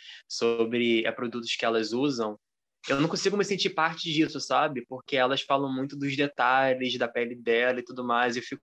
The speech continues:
tipo assim, "Amor, a minha pele não é assim." O que eu mais vejo em demasiado é isso.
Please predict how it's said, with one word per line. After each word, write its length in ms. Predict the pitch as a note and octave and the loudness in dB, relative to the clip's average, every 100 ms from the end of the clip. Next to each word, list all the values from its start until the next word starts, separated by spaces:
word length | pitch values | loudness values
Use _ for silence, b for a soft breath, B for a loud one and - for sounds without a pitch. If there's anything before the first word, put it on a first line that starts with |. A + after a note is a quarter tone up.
| - | -10
tipo 140 | C3+ - | -8 -6
assim, 200 | C3+ C3 | -6 -4
"Amor, 260 | B2 C3 - | -6 -6 -6
a 80 | A2+ | -4
minha 180 | A#2 | -4
pele 200 | A#2 A2 | -2 -4
não 180 | A2+ C3 | -2 -4
é 100 | B2 | -4
assim." 340 | C3 - A#2 A2+ _ _ _ - | -4 -4 -6 -6 _ _ _ -10
O 60 | A#2+ | -2
que 80 | |
eu 60 | C#3+ | 0
mais 260 | B2+ C#3+ D#3+ | 2 2 2
vejo 380 | D3 D3 C#3+ | 2 2 2
em 120 | C#3 C3 | -2 0
demasiado 800 | C#3 D3 D3 C#3 C3+ B2+ C3+ | 0 2 0 -2 0 0 -2
é 60 | C3+ | -4
isso. 520 | D#3 A#2+ A2+ - A2 | -4 -6 -6 -8 -8